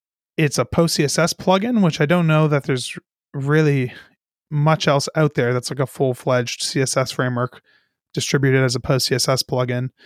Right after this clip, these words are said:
So to use it, you kinda just dump it in your post C S S plugin chain, right where you'd have, like, auto prefixer, for example. And, uh, there's a configuration file where we let you sort of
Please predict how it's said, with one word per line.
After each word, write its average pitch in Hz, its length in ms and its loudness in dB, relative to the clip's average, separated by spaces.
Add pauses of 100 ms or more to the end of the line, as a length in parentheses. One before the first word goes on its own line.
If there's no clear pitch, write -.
(440)
So 151 180 2
to 143 100 2
use 170 280 4
it, 156 100 2
you 147 100 0
kinda 147 220 2
just 131 220 -2
dump 147 240 0
it 143 60 2
in 143 100 2
your 139 100 2
post 139 240 0
C - 60 -2
S - 120 -4
S 139 120 -2
plugin 143 340 0
chain, 151 480 0 (200)
right 139 180 2
where 131 120 2
you'd 131 160 0
have, 135 180 0
like, 127 140 0
auto 135 220 2
prefixer, 135 680 -2
for 131 160 0
example. 139 540 0 (1500)
And, 151 320 0
uh, 123 180 4
there's 131 220 -2
a 143 40 -2
configuration 151 680 -2
file 131 640 -2 (160)
where 135 200 0
we 135 100 2
let 143 180 2
you 139 120 -2
sort 127 260 0
of 123 200 -4